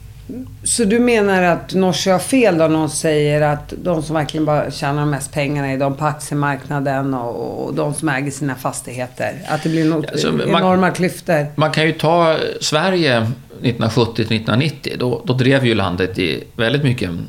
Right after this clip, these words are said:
Speaker 2: vänsterinriktning med alla möjliga nya skatter och lagar och allt vad det var. Då hade vi noll i reallönetillväxt i, i tjugo år. Vanliga människor fick alltså ingen som helst förbättring av sin levnadsstandard. Efter nittonhundranittio har vi gjort reformer och fram till tjugohundratio,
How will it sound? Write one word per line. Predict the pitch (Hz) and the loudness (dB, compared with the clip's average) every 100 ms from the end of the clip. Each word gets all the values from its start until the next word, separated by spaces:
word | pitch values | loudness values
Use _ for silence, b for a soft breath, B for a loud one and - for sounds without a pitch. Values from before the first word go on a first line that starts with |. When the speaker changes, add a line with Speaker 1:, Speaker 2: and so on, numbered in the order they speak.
| - | -8
Speaker 2:
vänsterinriktning | - 92 87 - 95 82 95 - 101 92 | -2 -2 -2 -4 -4 -2 -4 -6 -6 -4
med | 80 | -2
alla | 85 90 | -2 0
möjliga | 95 101 104 | 0 2 2
nya | 101 92 90 | 2 2 0
skatter | 101 92 - - 92 | -2 -6 -8 -4 -2
och | 90 | 0
lagar | 95 87 87 92 | 0 -2 -2 0
och | 85 | 0
allt | - | -2
vad | - | -4
det | 90 | -2
var. | 80 98 110 | -4 -4 -2
Då | 120 | 0
hade | 131 117 | 2 2
vi | 123 | 2
noll | 110 104 160 143 | 2 2 2 2
i | 120 | 4
reallönetillväxt | 117 110 101 98 98 104 131 - - - | 4 2 2 0 0 0 0 0 -4 -2
i, | 117 117 - | 0 0 -2
i | - | -2
tjugo | - 131 101 98 | 2 2 0 0
år. | 87 - 92 123 127 B B B B - | 0 0 0 0 0 B B B B -10
Vanliga | - 131 127 131 | -2 2 2 2
människor | 143 123 123 | 2 2 0
fick | - 110 | -2 -2
alltså | 98 110 - | -2 -2 0
ingen | 147 107 139 | 2 2 2
som | 160 123 | 2 0
helst | 98 - | 0 0
förbättring | 98 92 - 107 | -2 -4 -4 -6
av | 95 | -4
sin | 107 | -2
levnadsstandard. | 98 90 98 - 170 - - 127 B B B B B - | -2 -2 -2 -2 -2 -2 -4 -6 B B B B B -2
Efter | 139 139 135 | -2 0 0
nittonhundranittio | 139 127 110 101 - 104 | 0 2 2 2 2 2
har | |
vi | 98 | 2
gjort | 95 95 | 2 0
reformer | 107 127 190 180 175 170 | 0 2 4 4 2 2
och | - 127 127 127 | 2 2 2 0
fram | - 131 113 107 | -2 0 0 -2
till | 117 | 0
tjugohundratio, | 113 104 98 95 95 95 69 - | 0 2 0 0 -2 -2 -2 -2